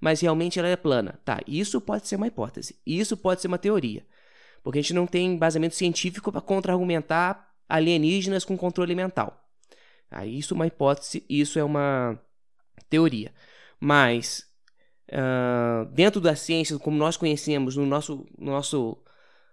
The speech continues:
ambiente acadêmico, ambiente de, científico, não tem como isso ser nem uma teoria, nem uma hipótese, tá? É uma crença, a pessoa acredita que é dessa maneira,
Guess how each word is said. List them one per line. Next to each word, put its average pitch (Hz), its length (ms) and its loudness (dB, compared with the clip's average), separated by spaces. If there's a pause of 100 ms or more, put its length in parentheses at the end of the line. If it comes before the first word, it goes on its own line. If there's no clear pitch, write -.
(160)
ambiente 170 600 4
acadêmico, 139 600 2
ambiente 131 380 0
de, 127 360 -2
científico, 165 800 -4 (200)
não 202 180 2
tem 226 180 -2
como 196 480 0 (260)
isso 160 180 -6
ser 170 120 0
nem 160 260 4
uma 247 140 4
teoria, 175 680 4
nem 170 280 2
uma 233 140 0
hipótese, - 640 -6 (640)
tá? 143 260 0
É - 80 -4
uma 156 200 -2
crença, 151 520 -2
a - 40 -10
pessoa 139 340 -6
acredita 185 960 -4
que 247 100 -6
é 233 40 -4
dessa 208 220 -4
maneira, 208 400 0